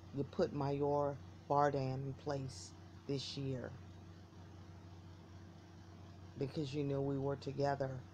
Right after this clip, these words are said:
in another timeline. He is my husband. And we had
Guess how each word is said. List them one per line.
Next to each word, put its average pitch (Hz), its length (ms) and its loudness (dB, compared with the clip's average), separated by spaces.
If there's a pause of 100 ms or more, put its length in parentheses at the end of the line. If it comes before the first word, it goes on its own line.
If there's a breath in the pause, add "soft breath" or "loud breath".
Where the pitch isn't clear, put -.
(340)
in 131 100 2
another 131 380 2 (120)
timeline. 135 560 0
He 131 200 0
is 127 180 -2
my 127 140 -4
husband. 127 580 -4 (2750)
And 127 120 0
we 131 100 0
had 127 240 0